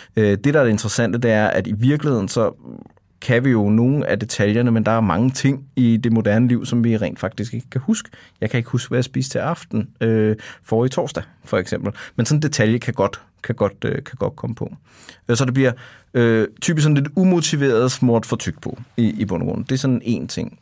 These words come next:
Øh, så er det ofte også sådan, at, øh, at, at der er mange, der kommer til at bruge de samme ord, hvis de afviser at have gjort noget, så bruger de de samme,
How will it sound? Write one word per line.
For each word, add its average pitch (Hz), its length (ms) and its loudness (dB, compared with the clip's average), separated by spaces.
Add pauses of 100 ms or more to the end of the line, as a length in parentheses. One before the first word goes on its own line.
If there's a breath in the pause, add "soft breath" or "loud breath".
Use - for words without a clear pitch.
(100)
Øh, 104 240 2 (420 loud breath)
så - 220 -2
er 139 240 2
det 135 100 0
ofte 120 300 0
også 120 180 -2
sådan, 104 320 -4
at, 107 260 -4
øh, 101 680 -2 (320)
at, - 260 -8
at 117 120 -6 (240)
der 113 60 2
er 110 40 4
mange, 107 460 2
der 131 80 -4
kommer 117 280 -4
til - 300 -6
at 113 80 -8
bruge 110 240 -4
de 113 80 -8
samme 107 320 0 (100)
ord, 139 320 -4 (300)
hvis 117 140 -4
de 104 240 -4 (120)
afviser 139 480 0 (340)
at 120 60 2
have 123 100 0
gjort 127 240 -4
noget, 131 240 0 (500 loud breath)
så - 120 -4
bruger 113 240 0
de 117 100 -2
de 113 100 -2
samme, 107 360 0